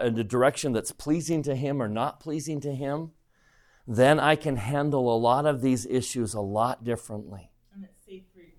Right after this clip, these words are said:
Speaker 2: safe for us. It's safe for your spirit. It's safe even for your, for your body and soul.
Speaker 1: Yeah.
Speaker 2: And, um, I love how Elder Holland said, "Doubt your doubts before you doubt your faith."
Speaker 1: Right.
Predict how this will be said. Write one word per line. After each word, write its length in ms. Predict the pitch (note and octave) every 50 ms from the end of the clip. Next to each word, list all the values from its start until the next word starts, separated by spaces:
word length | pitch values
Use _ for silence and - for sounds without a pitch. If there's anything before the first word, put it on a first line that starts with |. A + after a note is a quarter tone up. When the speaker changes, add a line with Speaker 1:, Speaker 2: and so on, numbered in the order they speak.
| _ _ _ _ -
Speaker 2:
safe 300 | F3+ F3 A#3 A#3 - -
for 140 | - -
us. 320 | - - - - - - -
It's 180 | E3 E3 D#3+ - -
safe 320 | - F#3 F3 G3+ G3+ - -
for 120 | G3+ F#3
your 220 | F3 E3+ D#3 D3 D#3
spirit. 600 | - - - - F3+ E3 F3+ F#3+ - - - - -
It's 100 | D#3 -
safe 240 | - F#3 F3+ F#3+ - - -
even 300 | F#3+ F#3+ E3+ E3+ E3 E3
for 140 | - - E3
your, 380 | E3 E3 D#3+ D#3 D#3 - - - - - - - - - - - - - -
for 80 | - F#3+
your 220 | F3+ D#3+ E3 D#3 -
body 480 | - - E3 F3 F#3+ F#3 F#3 E3 - D#3
and 260 | D3+ F3+ A3 A3 - - -
soul. 340 | - - - - - - -
Speaker 1:
Yeah. 300 | - G2 F#2+ F2 E2 F2 - - - - -
Speaker 2:
And, 380 | F3 E3+ E3 E3 D#3+ E3 D#3
um, 360 | D#3+ D#3+ D#3+ D#3 D3+ - - -
I 100 | E3+ E3+
love 280 | E3+ F3 F3 F#3 F#3
how 300 | - - F#3+ - - - - - - -
Elder 280 | - E3+ E3+ F3 F3 E3
Holland 380 | E3+ F3 E3 E3 E3 E3+ E3
said, 200 | - E3 D#3 D#3
"Doubt 280 | - D#3 D#3+ D#3+ D#3+ F3
your 300 | F3 E3+ E3+ E3 E3 -
doubts 380 | E3 E3 E3+ E3 - - -
before 280 | - F3 F3+ - E3+ E3
you 120 | E3 D#3+
doubt 280 | D#3 D#3 D3+ D3+ - -
your 100 | - -
faith." 260 | - - - - - -
Speaker 1:
Right. 360 | G2+ F#2+ F2+ F2 E2+ E2